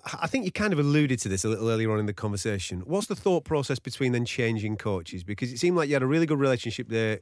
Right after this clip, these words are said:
with, uh, Jamie and Nigel. It was going, it was going well. Like I said, I've, I've said that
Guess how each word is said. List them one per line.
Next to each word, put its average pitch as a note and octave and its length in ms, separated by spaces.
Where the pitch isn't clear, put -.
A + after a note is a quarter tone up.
with, G#2+ 320
uh, G2+ 200
Jamie F#2+ 300
and F#2 100
Nigel. F2+ 320
It F#2+ 40
was F#2 100
going, A2+ 360
it G#2 60
was G2+ 100
going G#2+ 200
well. A#2 200
Like A#2 180
I - 40
said, A#2+ 180
I've, G#2+ 160
I've F2 120
said F2 140
that B1+ 120